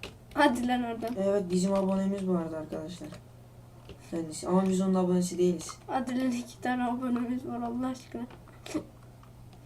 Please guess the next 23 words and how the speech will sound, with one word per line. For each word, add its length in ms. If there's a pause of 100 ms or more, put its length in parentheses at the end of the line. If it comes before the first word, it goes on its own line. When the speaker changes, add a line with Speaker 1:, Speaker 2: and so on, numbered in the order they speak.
(180)
Speaker 2:
Sen 240
şu 180
an 120
bizi 140
izleyenlere 580
küfür 260
ediyorsun 380
belki. 300 (880)
Speaker 1:
Sus 260
lan. 180 (1120)
Abone 400
ol-, 300 (100)
olmuyorlar 720
ki, 80
ne 60
yapalım? 220
Speaker 2:
Arkadaşlar 280
Eko'nun 300
on 200
bir 140
tane 240
izleyicisi 500
var. 220